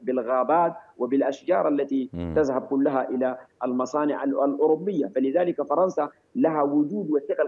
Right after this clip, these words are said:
Speaker 1: كبير جدا في دولة الغابين، في دولة الغابون. كيف تتوقع يا حبيبي، كيف تتوقع إن دولة تتمتع بهذه الث-، الثروة الطبيعية، نفط و-، و-، ومنجنيق وكذلك الغابات،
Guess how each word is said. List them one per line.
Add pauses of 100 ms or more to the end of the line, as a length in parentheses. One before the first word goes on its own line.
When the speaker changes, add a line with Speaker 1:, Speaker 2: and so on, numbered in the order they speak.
Speaker 1:
كبير
جدا
في
دولة
الغابين، (260)
في
دولة
الغابون. (140)
كيف
تتوقع
يا
حبيبي،
كيف
تتوقع (340)
إن
دولة
تتمتع (260)
بهذه (100)
الث-،
الثروة (220)
الطبيعية، (160)
نفط (340)
و-،
و-،
ومنجنيق (260)
وكذلك
الغابات،